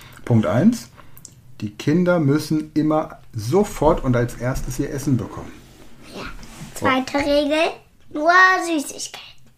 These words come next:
Speaker 1: Dritte Regel, kleines Besteck.
Speaker 2: Vierte Regel, nur Film gucken.
Speaker 1: Fünfte Regel,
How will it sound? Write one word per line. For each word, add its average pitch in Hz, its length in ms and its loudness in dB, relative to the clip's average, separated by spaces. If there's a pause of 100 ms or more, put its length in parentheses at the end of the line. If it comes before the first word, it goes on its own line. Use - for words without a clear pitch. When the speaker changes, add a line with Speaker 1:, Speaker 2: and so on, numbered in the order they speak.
Speaker 1:
Dritte 107 340 -2
Regel, 131 300 2
kleines 113 420 2
Besteck. - 460 -4 (1300)
Speaker 2:
Vierte 285 420 2
Regel, 294 360 4 (240)
nur 277 180 -2
Film 359 340 -2
gucken. 285 500 -6 (520)
Speaker 1:
Fünfte 147 460 0
Regel, 113 380 0